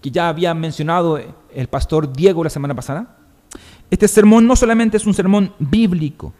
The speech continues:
o cristocéntrico, sino que es un sermón que apunta al corazón. Mira tú versículo treinta y siete y treinta y nueve.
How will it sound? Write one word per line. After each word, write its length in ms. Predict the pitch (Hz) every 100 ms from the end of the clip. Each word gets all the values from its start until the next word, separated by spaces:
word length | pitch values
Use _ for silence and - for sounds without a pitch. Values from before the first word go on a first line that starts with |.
| _ _ _ _ _ _ _ - -
o 320 | 143 156 151 -
cristocéntrico, 920 | 175 156 - 202 185 160 123 - 95 - _ _ _ _ _ _
sino 180 | -
que 80 | -
es 140 | 277 -
un 120 | 190
sermón 460 | 180 170 180 190 175
que 280 | - 147 - -
apunta 1160 | 127 - _ - 180 170 147 - - 87 76 - _ _ _
al 180 | 110 104
corazón. 480 | 98 90 - 90 78 _ _ _ - -
Mira 260 | 165 220 247
tú 420 | 233 226 220 185 - _
versículo 360 | - 147 160 147
treinta 340 | - 160 147 135
y 60 |
siete 560 | 127 170 151 - 104 110 _ _ _ -
y 100 | 127
treinta 600 | 107 135 127 120 127 120 - _
y 140 | 117
nueve. 520 | 113 120 120 110 92